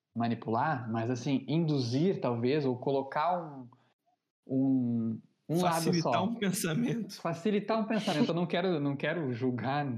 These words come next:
Speaker 1: né, nenhuma das,
Speaker 2: <laughs>
Speaker 1: das,
Speaker 2: Sim.
Speaker 1: das linhas de pensamento, mas é muito delicado, assim, eu acho que,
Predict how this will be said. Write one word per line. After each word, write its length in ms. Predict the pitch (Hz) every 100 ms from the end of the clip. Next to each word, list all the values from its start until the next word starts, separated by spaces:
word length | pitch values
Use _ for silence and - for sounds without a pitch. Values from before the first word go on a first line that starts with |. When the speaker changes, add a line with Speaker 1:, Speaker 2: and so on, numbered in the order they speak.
| 120 - -
Speaker 1:
né, 280 | 120 120
nenhuma 340 | 139 120 123 151
das, 260 | 143 127 117 - _ _ _ _
Speaker 2:
<laughs> 400 | - - _ _
Speaker 1:
das, 200 | 135 127
Speaker 2:
Sim. 120 | 143
Speaker 1:
das 220 | 139 127
linhas 260 | 135 156 147
de 80 | 131
pensamento, 560 | 151 156 139 127 123
mas 260 | 135 131 127
é 120 | 147
muito 280 | 170 170 170
delicado, 560 | 180 160 156 131 147
assim, 320 | 131 131 131 165
eu 80 |
acho 200 | 135 131
que, 420 | - 139 131 117